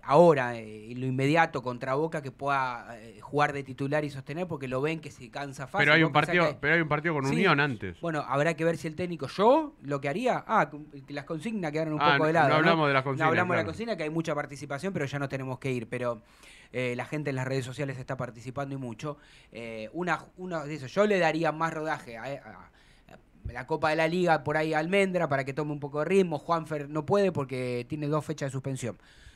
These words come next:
Speaker 1: Pero dato para tener en cuenta también. Pero seguramente en alguno de los dos partidos, Juanfer, si está bien, va a jugar.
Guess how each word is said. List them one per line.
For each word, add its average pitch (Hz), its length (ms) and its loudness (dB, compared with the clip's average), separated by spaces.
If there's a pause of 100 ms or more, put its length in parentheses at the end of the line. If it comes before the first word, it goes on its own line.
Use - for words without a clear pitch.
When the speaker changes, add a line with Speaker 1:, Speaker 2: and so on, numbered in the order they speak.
(120)
Speaker 1:
Pero 123 520 -6
dato 131 280 -6
para 120 160 -6
tener 123 200 -8
en 120 100 -12
cuenta 104 260 -16
también. 95 320 -18
Pero 131 300 -8
seguramente 160 640 -4
en 139 80 -2
alguno 143 260 0
de 131 80 4
los 123 80 4
dos 139 100 2
partidos, 131 400 -4
Juanfer, 156 340 -2
si - 100 -12
está 123 160 -6
bien, 156 180 -4
va 143 40 -4
a - 40 -8
jugar. 139 260 -14